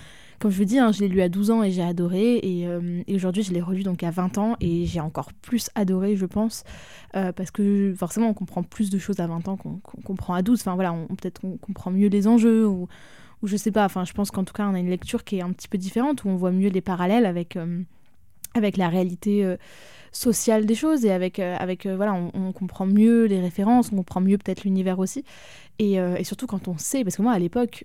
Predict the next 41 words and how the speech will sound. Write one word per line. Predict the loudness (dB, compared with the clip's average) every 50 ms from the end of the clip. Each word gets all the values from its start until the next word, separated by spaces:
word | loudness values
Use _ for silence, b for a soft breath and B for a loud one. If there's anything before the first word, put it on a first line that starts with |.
| -18
enfin, | -14 -12 -10 -10 -10 -10
quand | -8 -8 -10 -8
je | -8 -8
l'ai | -6 -4
lu, | -2 -2 -2 -2
ouais, | -2 -4 -6 -8
je | -10
vous | -14
dis, | -14 -12 -8
j'avais | -8 -6 -6 -4 -2
onze, | 2 2 2 2
douze | 0 -2 0 2
ans, | 2 2 2 2
je | 0 0
savais | -2 -2 -2 -2 -2 -2 -4
pas | -4 -4 -4 -4
que | -4 -6 -6
ça | -4 -4 -4
allait | -2 -2 -2
être | -4 -4 -4 -2
une | -2 0
œuvre | -2 -2 -6 -10 -18 -12
culte. | -4 -2 -2 -2 -2 -4 -14 -20 B B B B B B B B B B B -4
Euh, | -2 -2 -2 -4
c'est | -4 0
comme | 2 2 4
les | 4 4
gens | 2 2
qui | 2 2
ont | 2 2
dû | 2 2
lire | 2 2 2 2 0
Harry | 0 -2 -2
Potter | -2 0 2 2 2 2 0
quand | -2 -4 -2 -2
il | -2
est | -2 0
sorti. | -2 -2 -4 -4 -4 -2 2 2 2
Euh, | 2 2 2 0
alors | 0 -2 -4 -4
bon, | -6 -6 -6